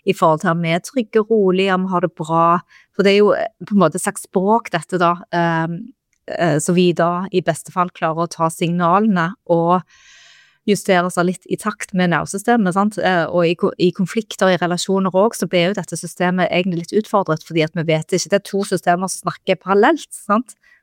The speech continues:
Det ene systemet vil at du skal gjøre noe, mens det andre systemet vil at du skal agere på en annen måte. Så hvordan skal vi klare å få det ned, eh, og lande der så det er trygt for begge parter, ikke bare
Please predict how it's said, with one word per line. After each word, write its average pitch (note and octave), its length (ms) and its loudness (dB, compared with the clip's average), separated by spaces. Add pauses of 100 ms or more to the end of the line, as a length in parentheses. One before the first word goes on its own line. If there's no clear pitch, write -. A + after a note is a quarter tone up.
Det - 80 0
ene F3 460 0 (260)
systemet G#3 720 0
vil F3 140 0
at E3+ 60 -6
du E3+ 60 -2
skal F3 140 -2
gjøre E3+ 140 2
noe, E3+ 340 0
mens G#3+ 180 0
det F3+ 120 2
andre D#3+ 180 -4
systemet G3 600 0 (380)
vil F#3 240 2
at F3+ 100 -4
du F3 120 -4
skal E3+ 600 0 (340)
agere A3+ 320 0
på E4 100 -2
en F3+ 80 0
annen F3+ 240 -4
måte. E3+ 400 -2
Så A3 140 0
hvordan A#3+ 240 -2
skal C4+ 140 -2
vi C4+ 120 -2
klare F#3 380 0
å G3+ 40 -2
få G#3+ 360 0
det G3+ 160 0
ned, A3 500 0 (420)
eh, F#3+ 380 2
og G#3 120 2
lande F3 520 0
der F#3 200 -2
så F#3 180 -4
det F3 100 2
er F3+ 160 2
trygt - 340 -8
for F#3+ 100 -10
begge E3+ 220 -2
parter, F3 380 -2
ikke F3 160 -4
bare F3 480 -2